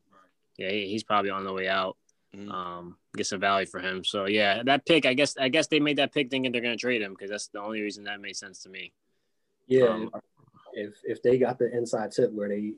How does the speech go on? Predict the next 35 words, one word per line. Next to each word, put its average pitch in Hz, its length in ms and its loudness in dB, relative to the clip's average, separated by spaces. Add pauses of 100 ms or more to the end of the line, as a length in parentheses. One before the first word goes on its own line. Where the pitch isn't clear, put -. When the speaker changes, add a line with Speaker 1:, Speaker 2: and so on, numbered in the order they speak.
Speaker 3:
they 101 200 -2
already, 104 240 0
you 101 120 -2
know, 98 100 0
having 101 220 -4
the 98 60 -2
mindset 107 520 -4
that 95 200 -4
they 95 100 -6
not 104 220 -4
gonna 110 120 0
pay 113 160 0
John 113 200 0
Collins 120 320 2
or 104 120 0
he's 101 140 -8
on 104 100 -10
his 98 120 -12
way 101 160 -2
out, 123 220 2 (500)
then, 110 140 0
yeah, 107 100 4
that 107 200 0
pick 117 180 2
makes 104 300 -4
sense, 101 400 -2
um, 98 300 -4 (560)
especially, 110 500 0
you 110 40 0
know, 104 180 0
how 107 100 0
the 98 80 0
rookie 110 280 0
deals 104 400 0
go. 104 360 4